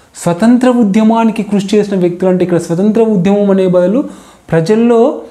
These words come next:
జాతీయ చైతన్యాన్ని పెంపొందించింది ఎవరు అంటే ఒకటి అఘోర్నాథ్ చటోపాధ్యాయ,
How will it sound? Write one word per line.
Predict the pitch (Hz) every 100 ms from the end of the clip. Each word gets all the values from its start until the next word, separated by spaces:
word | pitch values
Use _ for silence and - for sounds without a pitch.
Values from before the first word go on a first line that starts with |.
| - - -
జాతీయ | 127 160 185 214 262 254 202
చైతన్యాన్ని | 208 226 233 226 226 220
పెంపొందించింది | 208 196 196 202 196 196 196 196
ఎవరు | 156 143 160 202 214
అంటే | 196 185 185 165 - - - - -
ఒకటి | - 156 143 156 - - -
అఘోర్నాథ్ | 131 120 175 185 180 180 170 180 190
చటోపాధ్యాయ, | - 143 156 151 156 143 143 135